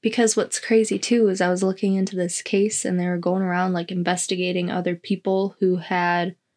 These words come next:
um, looked into, like, ritualistic cult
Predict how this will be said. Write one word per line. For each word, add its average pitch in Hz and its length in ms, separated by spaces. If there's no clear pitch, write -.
um, 180 320
looked 196 260
into, 202 540
like, 180 400
ritualistic 185 880
cult - 380